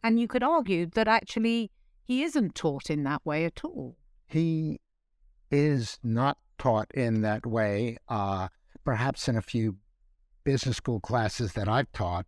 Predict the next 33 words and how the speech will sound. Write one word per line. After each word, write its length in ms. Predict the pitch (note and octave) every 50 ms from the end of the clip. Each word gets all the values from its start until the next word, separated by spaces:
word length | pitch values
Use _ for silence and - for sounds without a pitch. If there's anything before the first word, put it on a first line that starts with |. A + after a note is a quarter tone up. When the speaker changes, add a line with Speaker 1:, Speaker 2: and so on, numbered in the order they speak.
| - - - -
Speaker 2:
uh, 240 | B2+ A2 G2 F#2 F#2+ -
at 160 | G2+ - -
the 60 | G#2+
Columbia 380 | - - A2+ A2 F2+ F#2 G2+ G2
School 320 | - - - A#2+ A2 G#2 G2
of 100 | F2+ F#2
Business, 520 | G#2 G2+ - - G2+ G2 F#2+ - - - _ _ _ _ _ _ _ _ -
uh, 460 | - B2 A2 G#2 G#2 G2 G2 G2+ G2 - -
he 240 | - F2 F#2+ A2 A2+
is 180 | B2 C#3 C3 -
taught 260 | - A2+ F#2 F#2 - - -
that 200 | G#2 F2+ F2+ -
way. 360 | - G2 G2+ F#2+ F2+ F2 F2 - _ _ _ _ _ -
I 80 | C#3+ C3+
think 200 | - G#3+ F#3+ -
we 100 | D3+ C3
want 340 | A2+ A2+ A#2 A#2 A#2 - - -
to 560 | - A2+ G#2+ G#2 G#2 G2+ G#2 G#2 G#2 G2 - _ _ -
see 300 | - - - - A#2 G#2
Shakespeare 640 | G2 - - B2 A2+ G#2 - - - A2+ G#2 G#2 G#2
in 160 | G#2 G#2 G2+
a, 160 | G#2 G#2 G#2 A2
in 140 | B2+ A#2+ A#2
a 20 |
celebratory 840 | G#2+ - - - A2 A2 A#2 A2 B2 - - - A#2 A2+ A2+ A2 G#2
mode 420 | G2+ G#2 G#2 G2+ G2+ G#2 G#2+ - _ _ _ _ _ _ _ -
rather 340 | - A2+ A2 A2 G#2 A#2 A2
than 240 | G2+ G#2 A2+ A2 G#2+
in 120 | A2+ A#2+
a 40 | B2+
critical 380 | - - - F3+ F#3+ - - G#2+
mode. 360 | G2+ G2 F2 E2+ E2 D#2 - _ _ _ _ _ _ -
And, 600 | B2+ A2+ G#2 G#2 G#2 G#2+ G#2 G#2 G#2 G2 F#2 -